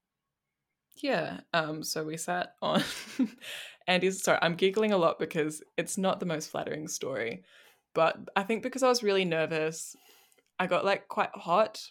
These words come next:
<laughs> 'cause I was, like, it was winter and I was, like, rugged up. And so I kind of just, like, started undressing, not in, like, a, like, a sexy,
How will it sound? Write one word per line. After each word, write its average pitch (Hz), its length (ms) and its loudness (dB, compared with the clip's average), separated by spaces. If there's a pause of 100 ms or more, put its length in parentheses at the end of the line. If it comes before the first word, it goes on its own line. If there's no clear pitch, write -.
(240)
<laughs> - 260 -16 (280)
'cause - 120 -4
I 180 80 6
was, 180 120 2
like, 151 160 0
it - 40 0
was 190 120 -2
winter 165 320 -2
and 156 240 2
I 156 100 2
was, 156 120 -4
like, 156 160 -2
rugged 170 320 0
up. 143 300 -2 (520)
And 160 180 -2
so 170 360 2 (120)
I 180 60 0
kind 233 200 2
of 254 80 0
just, 262 200 -6
like, 185 200 0
started 151 340 -2
undressing, 165 920 -4 (200)
not 202 320 8
in, 214 120 2
like, 185 200 2
a, 151 160 4 (280)
like, 151 160 -6
a 160 40 -10
sexy, 160 920 -6